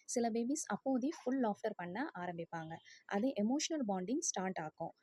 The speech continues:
சோஷியல் ஸ்மைல்ல இருந்து ரியல் கனெக்ஷனுக்கு ஷிஃப்ட் ஆவாங்க. ஆனா அம்மா,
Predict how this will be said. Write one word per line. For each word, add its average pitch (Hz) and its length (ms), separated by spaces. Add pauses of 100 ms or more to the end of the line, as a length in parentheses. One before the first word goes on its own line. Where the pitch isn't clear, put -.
(120)
சோஷியல் 311 460
ஸ்மைல்ல 196 320
இருந்து 190 280
ரியல் 240 280
கனெக்ஷனுக்கு 185 520
ஷிஃப்ட் - 320
ஆவாங்க. 156 340 (1200)
ஆனா 262 280
அம்மா, 233 220